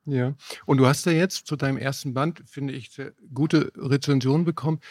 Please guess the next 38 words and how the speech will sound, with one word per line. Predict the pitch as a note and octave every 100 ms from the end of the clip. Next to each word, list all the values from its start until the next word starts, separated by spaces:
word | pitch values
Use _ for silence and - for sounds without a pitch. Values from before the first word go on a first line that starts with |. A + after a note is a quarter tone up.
| - _ -
Was | A2
waren | B2 B2+
da | C#3
eigentlich, | A#2+ B2 -
hat | A#2
dich | B2+
da | - A#2
irgendwas | B2+ C3 -
sehr, | C3 - _ - -
sehr | G#2+ B2 C#3
überrascht, | A#2 A#2+ A2+ C3+ - -
wo | C3
du | A#2+
so | A2+
dachtest, | B2 B2 A2+
okay, | A#2 - C#3+
hier | B2+
hat, | A#2 A#2
macht | A#2+ A2+
jetzt | A#2+ -
jemand | A#2 A#2 A#2
eine, | A2+ G#2+
eine | A#2 A2
Tür | - C#3+ C#3
auf, | A#2+ B2+
die | - B2+ B2
ich | A#2 -
selber | A#2+ C3+ B2
gar | A#2+
nicht, | B2+ A#2
äh, | - A#2+
aufgemacht | A#2 C3 - C3 A#2+ A#2 A#2
hätte, | D3 F3
wo | B2
ich | A#2+ -
gar | - A#2+
nicht | A#2+ A2+
wusste, | B2 C3+ - D3 C#3